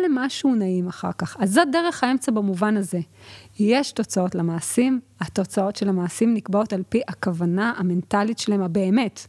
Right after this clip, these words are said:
לא כאילו. לא רק המחשבה המודעת. באמת, באמת, באמת. אה, זהו, ומבחינתי זה מה שנותן משמעות לחיים.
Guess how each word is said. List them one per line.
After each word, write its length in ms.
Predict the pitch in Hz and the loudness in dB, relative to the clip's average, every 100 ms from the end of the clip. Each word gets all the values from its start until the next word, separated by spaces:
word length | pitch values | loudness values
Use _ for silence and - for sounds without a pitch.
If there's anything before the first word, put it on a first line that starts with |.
| - | -2
לא 80 | 190 - | -2 2
כאילו. 420 | 220 196 175 165 - - - - - | 0 2 -2 -4 -12 -20 -20 -20 -2
לא 560 | 185 214 254 254 233 214 - | 2 4 4 4 2 -2 -2
רק 180 | 202 202 | -2 0
המחשבה 460 | 196 185 - 180 202 | 0 0 -2 2 2
המודעת. 600 | 185 185 190 196 160 - - - - | 2 0 0 0 -4 -14 -20 -20 -6
באמת, 480 | 175 180 185 254 302 | 0 2 2 2 2
באמת, 420 | 202 196 180 180 | 0 0 -2 -2
באמת. 520 | 175 170 185 311 381 - - - - - - - - - - - - - - - | -2 0 2 0 -2 -12 -20 -20 -20 -20 -20 -20 -20 -20 -20 -20 -20 -20 -20 -8
אה, 60 | 190 170 175 175 180 185 180 180 170 - - - | -2 0 0 0 0 0 -2 -4 -6 -16 -4 0
זהו, 360 | 190 349 269 | 2 2 0
ומבחינתי 800 | 190 190 - 208 202 320 339 339 | 0 -2 0 0 2 4 4 4
זה 120 | 262 285 | 0 0
מה 80 | |
שנותן 360 | 320 262 262 262 | 0 0 0 0
משמעות 440 | 262 - 226 233 | 0 -2 -2 -2
לחיים. 380 | 240 - 208 175 | -4 -2 -2 -2